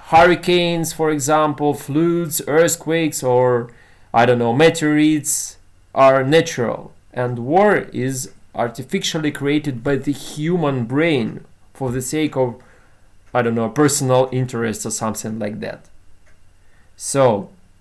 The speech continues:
I'm a musician and I have to spread my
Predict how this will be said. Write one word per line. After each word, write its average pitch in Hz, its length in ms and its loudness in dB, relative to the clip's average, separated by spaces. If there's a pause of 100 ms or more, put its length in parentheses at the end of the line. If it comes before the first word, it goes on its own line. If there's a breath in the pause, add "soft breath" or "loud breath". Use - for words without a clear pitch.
(120)
I'm 131 240 0
a - 20 -2
musician 190 840 -2 (180)
and 135 420 0 (140)
I 117 400 -4 (760)
have 139 460 0
to - 140 -12 (1000 soft breath)
spread 135 440 0
my 123 260 -2